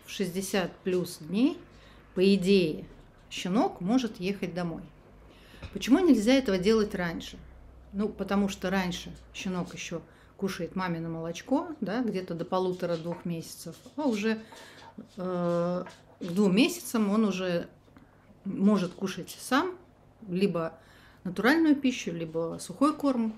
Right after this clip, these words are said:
это уже как заводчик кормит. И, э, в принципе, может уезжать. Но так как мы все с вами живём во времена вирусов, то,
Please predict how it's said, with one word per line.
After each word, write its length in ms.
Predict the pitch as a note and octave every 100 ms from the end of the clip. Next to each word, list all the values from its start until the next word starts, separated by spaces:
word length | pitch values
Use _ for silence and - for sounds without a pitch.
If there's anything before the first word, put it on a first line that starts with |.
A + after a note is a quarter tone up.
| -
это 180 | F#3 F3+
уже 140 | F3 E3+
как 160 | F3+
заводчик 420 | F3 E3+ D#3 - -
кормит. 320 | F3 D#3+ D#3+ - - - - - - - - - - - - - - - - - -
И, 220 | A#3 D4+ E4
э, 380 | - F#3 F3+ E3+
в 100 | -
принципе, 400 | A#3 F4 - G3+
может 360 | F#3 A3+ G#3+
уезжать. 500 | G#3 G3+ F3 - - - - - - - - -
Но 460 | G#3 B3 G#3+ E3 - - - - - - _ - - - -
так 160 | C#4 -
как 180 | B3+
мы 200 | A3 C#4+
все 280 | - - B3+
с 120 | C4
вами 300 | F#3 G3+ A#3+
живём 580 | F#3 F3 E3+ G3+ A3+ A3 - _ _ - E3 E3
во 100 | D#3+
времена 440 | F3+ F#3+ F3+ F#3+ F3+
вирусов, 500 | E3 G#3 A3+ - - - _ _ _ _ - - - - -
то, 340 | - G#3 F3